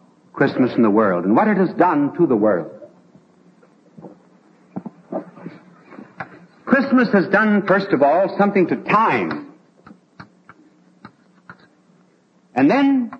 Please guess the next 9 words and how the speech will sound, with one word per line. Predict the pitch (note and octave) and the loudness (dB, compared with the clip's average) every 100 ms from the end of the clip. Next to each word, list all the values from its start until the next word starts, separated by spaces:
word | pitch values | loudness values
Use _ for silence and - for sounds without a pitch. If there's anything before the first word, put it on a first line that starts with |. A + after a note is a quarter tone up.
| - _ _ _ - - _ - - | -20 _ _ _ -20 -20 _ -14 -2
something | G#3 A3+ G#3+ | -2 0 -2
to | F#3 - - | -2 -6 -4
space. | E3 G#2+ - - _ - _ _ - - - - _ - - - _ _ _ _ _ _ _ _ _ C#3 | -2 -2 -6 -18 _ -20 _ _ -20 -20 -20 -20 _ -20 -20 -20 _ _ _ _ _ _ _ _ _ -2
And | C#3+ - | -2 0
finally, | A3 B3+ F#3+ B2+ C#3 A3+ G3 - _ _ _ _ _ _ _ _ _ - _ _ _ | 0 2 2 2 2 -2 -6 -14 _ _ _ _ _ _ _ _ _ -20 _ _ _
to | F#3 D#3 C#3+ G3+ G3+ - - - _ _ - _ - - | 2 2 2 0 -2 -10 -20 -20 _ _ -20 _ -12 -2
the | B2 | 2
missing | C#3 B3 - A#3+ B3 A#3+ - - _ _ _ _ _ - | 2 2 0 0 0 -2 -10 -20 _ _ _ _ _ -2
link. | C#3+ C#3 | 0 0